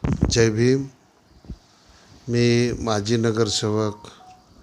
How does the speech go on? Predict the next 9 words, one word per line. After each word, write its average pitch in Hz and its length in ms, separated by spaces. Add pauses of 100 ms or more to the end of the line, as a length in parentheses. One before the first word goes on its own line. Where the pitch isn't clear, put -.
(540)
चंद्रकांत 104 640
नागनाथ 101 320
चिकटे. 104 600 (2250)
त्याचबरोबर 120 800 (840)
गेल्या 127 240
अनेक 131 280
वर्षापासून 117 720
भारतीय 110 380
दलित 113 280